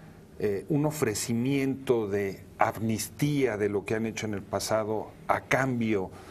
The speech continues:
de su reinserción en la sociedad de otra manera. ¿Tú crees que es una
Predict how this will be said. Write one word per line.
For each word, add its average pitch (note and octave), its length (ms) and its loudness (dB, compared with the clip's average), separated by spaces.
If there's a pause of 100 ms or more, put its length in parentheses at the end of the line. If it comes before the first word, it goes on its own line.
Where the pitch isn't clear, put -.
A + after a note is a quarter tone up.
(240)
de G#2 200 0
su G#2+ 200 0
reinserción G#2+ 880 2
en G#2+ 120 -2
la G2+ 100 2
sociedad G#2 600 0 (300)
de G#2+ 100 2
otra G#2 220 0
manera. E2+ 440 -6 (1120)
¿Tú D#3+ 100 2
crees D#3 300 0
que D3 160 2
es C3 120 -4
una A#2+ 500 -4